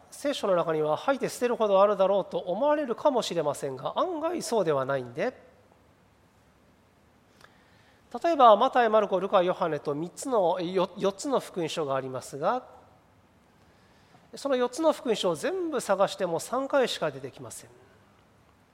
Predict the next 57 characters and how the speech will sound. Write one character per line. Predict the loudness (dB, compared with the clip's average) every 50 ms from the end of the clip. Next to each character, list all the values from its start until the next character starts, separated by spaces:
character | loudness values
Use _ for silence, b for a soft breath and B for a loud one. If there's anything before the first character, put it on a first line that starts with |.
| _ _ _ _ _ _ _ _ _ _ _ _ _ b b b b b b b b b b b -18 0
パ | 2 4
ウ | 4 4
ロ | 4 4
の | 4 4
手 | 2 2
紙 | 2 4 4 2 2
に | 2 2
お | 2 2
い | 0
て | -4 -4
も、 | 0 0 0 0 0 -6 -18 -20 -20 -20 -20 _ _ _ _ _ _ _ _ _ b b b b b b b b b -14 -6
と | -6 -6
い |
っ | -4
て | -4 0
も、 | 2 2 2
パ | 2 -2 -4 0 2
ウ | 2 4
ロ | 2 4
の | 2 2
手 | 2 0 -2 -2
紙、 | -2 -2 -2
本 | -6 -4 -6 -8 -8 -8 -6
当 | -4 -4
に | -2 -2
パ | -2 0 2 4 4
ウ |
ロ | 4 4
が | 4 2
自 | 2 0 -6
分 | -6 -6 -2 -2
の | -2 -2
手 | -2 -2
で | -2 0 0
書 | 0
い | -2 0
た | -2 -6
手 | -4 -2 -4
紙 | -2 -2 -4 -2 -2
が | -2 -2
ど | -2 -2
れ | -4 -4
と | -4 -4 -4
ど | -2 -2
れ | -2 -2
と | -4 -2
ど | -2 0 0
れ | 0
な | 0 -2
の | -2 -2
か | -2 -2 -4 -4
と | -4 -8 -8
い |
う | -6
こ | -6 -6
と | -4 2 4
は、 | 4 4 2